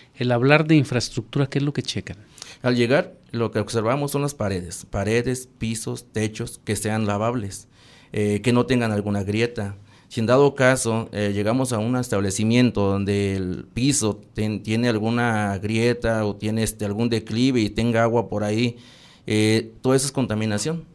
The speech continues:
Speaker 2: Entonces, le hace la recomendación a la persona que debe estar manteniendo limpio y aparte de reparar el piso, porque no debe de haber ninguna agua estancada. Asimismo, si en las paredes hay alguna grieta, se están despintando,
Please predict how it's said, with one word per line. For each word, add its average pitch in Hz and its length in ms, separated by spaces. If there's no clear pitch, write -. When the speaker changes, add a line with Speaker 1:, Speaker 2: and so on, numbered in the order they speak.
Speaker 2:
Entonces, 92 320
le 87 60
hace 113 120
la 143 100
recomendación 131 680
a 135 60
la 131 160
persona 120 360
que 98 120
debe 104 220
estar 123 220
manteniendo 127 500
limpio 127 400
y 101 100
aparte 98 440
de 101 100
reparar 90 380
el 101 80
piso, 160 280
porque 92 220
no 101 120
debe 113 240
de 104 80
haber 104 180
ninguna 92 300
agua 98 160
estancada. 110 580
Asimismo, 127 640
si 110 80
en 104 60
las 101 140
paredes 107 340
hay 101 160
alguna 101 280
grieta, 117 520
se - 80
están 110 240
despintando, 107 840